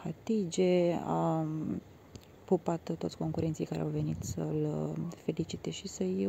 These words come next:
ureze la mulți ani și toate cele bune. A deschis și o sticlă de șampanie și a servit pe fiecare, după care el a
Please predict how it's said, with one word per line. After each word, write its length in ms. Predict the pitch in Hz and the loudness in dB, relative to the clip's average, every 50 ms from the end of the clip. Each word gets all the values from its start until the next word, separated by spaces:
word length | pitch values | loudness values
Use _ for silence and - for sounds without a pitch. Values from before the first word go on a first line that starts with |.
| 196 214 | 0 0
ureze 340 | 220 208 180 160 156 160 165 | 0 2 2 2 2 2 0
la 100 | 165 160 | 0 2
mulți 300 | 160 160 160 156 - 165 | 0 0 0 -2 -2 -4
ani 120 | 156 160 | -4 -4
și 200 | 160 - - - | -4 -6 -4 -4
toate 340 | 165 160 - - 165 - - | -4 -2 -2 -4 -4 -4 -4
cele 320 | 165 - - 165 160 160 160 | -8 -4 -4 -4 -4 -4 -4
bune. 380 | - 196 208 208 214 214 214 214 - - - - - - - - - - - - - - - - | -2 0 2 2 2 2 0 -2 -4 -8 -10 -8 -4 -4 -4 -4 -6 -10 -10 -16 -16 -14 -6 0
A 100 | - 185 | 2 4
deschis 280 | 175 170 170 - - 170 | 4 4 2 2 -2 -2
și 100 | - - | 0 0
o 40 | 165 | -2
sticlă 260 | - - 160 - 160 | 0 0 2 2 2
de 80 | 151 156 | 2 0
șampanie 580 | - - 156 156 - 160 151 147 147 143 143 | 0 0 -2 -2 0 0 0 0 0 0 -2
și 580 | 147 - - 151 147 143 143 139 135 135 139 - - | -2 -4 -2 -2 0 2 2 2 2 0 0 -2 -2
a 80 | - 147 | -2 -2
servit 320 | 147 - 151 151 151 151 - - | -2 -2 -2 0 0 -2 0 0
pe 80 | - - | -4 -4
fiecare, 640 | 151 - - 143 139 - - - 185 185 185 180 | -4 -2 0 0 0 0 0 2 2 4 4 4
după 220 | 160 160 - - 156 | 2 2 0 -2 -2
care 360 | - - 170 165 160 160 156 | -2 0 -2 -2 -2 0 0
el 320 | - - 160 165 165 160 | 0 0 0 0 2 2
a 360 | 160 160 156 156 156 156 156 | 2 2 0 0 0 -2 -2